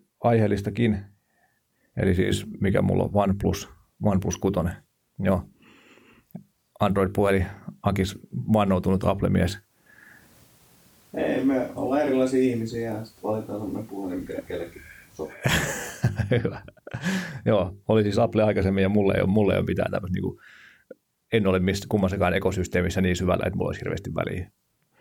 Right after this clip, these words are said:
Speaker 1: Tää oli edullinen nä-, näillä ominaisuuksilla, mitä, mitä sit toi, muun muassa yksi oli toi iso screeni.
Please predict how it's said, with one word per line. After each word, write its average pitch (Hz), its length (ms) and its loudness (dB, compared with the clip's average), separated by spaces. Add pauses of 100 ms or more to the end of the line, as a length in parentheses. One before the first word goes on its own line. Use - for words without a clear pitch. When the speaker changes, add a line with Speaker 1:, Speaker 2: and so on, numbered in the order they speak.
(380)
Speaker 1:
Tää 95 160 2
oli 92 160 2 (480)
edullinen 98 680 2 (1120)
nä-, 92 340 0
näillä 95 300 4
ominaisuuksilla, 90 600 0
mitä, - 300 -4
mitä 95 180 0
sit 92 200 -2
toi, 92 200 0
muun 92 280 2
muassa 92 260 2
yksi 95 240 0
oli 87 80 -2
toi 90 160 2
iso 90 180 2
screeni. 90 460 -2